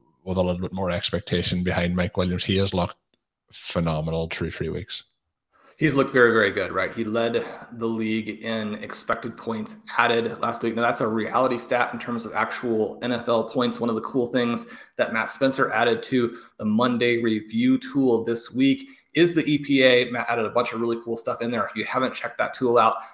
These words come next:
Speaker 2: make sure you get in there and do that. Uh, it just has such a wealth of information for you to scroll through on Mondays and kind of, uh, reorient yourself to where the N F L is now after the day that just transpired.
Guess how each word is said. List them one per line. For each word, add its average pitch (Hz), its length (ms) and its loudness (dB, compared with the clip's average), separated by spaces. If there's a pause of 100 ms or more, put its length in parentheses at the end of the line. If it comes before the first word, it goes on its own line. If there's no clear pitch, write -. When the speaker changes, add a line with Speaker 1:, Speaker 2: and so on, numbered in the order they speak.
(100)
Speaker 2:
make 127 160 0
sure - 160 0
you 120 160 2
get 113 160 -4
in 123 220 -2
there 113 440 0
and 104 180 -10
do 131 180 4
that. 120 220 6 (340)
Uh, 110 160 2
it - 80 -2
just 123 220 -4
has 113 260 4
such - 160 0
a 117 60 6
wealth 107 360 2
of 113 80 -4
information 110 580 -4
for 110 140 -10
you 110 140 -2
to 107 200 -6
scroll 110 340 -4
through 104 300 -6
on 104 220 -4
Mondays 104 460 -2
and 101 80 -16
kind 101 200 -8
of, - 60 -8 (400)
uh, 113 100 4
reorient 127 680 8
yourself 113 460 0
to 113 40 -16
where 113 240 4
the 104 180 0
N 113 100 0
F 110 140 -4
L 104 220 0
is 107 580 2
now 113 480 4
after 110 220 0
the 104 140 -2
day 113 540 2
that - 120 -6
just - 220 -12
transpired. 123 720 4